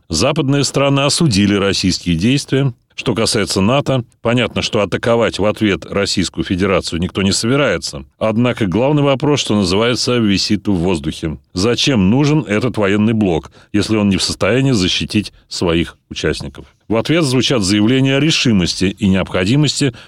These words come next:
усиления восточного фланга Североатлантического альянса.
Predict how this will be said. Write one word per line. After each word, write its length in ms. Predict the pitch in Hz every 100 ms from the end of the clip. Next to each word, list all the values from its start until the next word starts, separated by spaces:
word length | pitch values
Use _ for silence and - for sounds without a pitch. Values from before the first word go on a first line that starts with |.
| -
усиления 680 | 110 - 98 101 123 127 113
восточного 680 | 101 - 101 110 - 113
фланга 540 | 101 - 98 104 107 98 - _
Североатлантического 1200 | - - 107 107 110 92 107 - 98 - - 98
альянса. 520 | 104 110 80 - -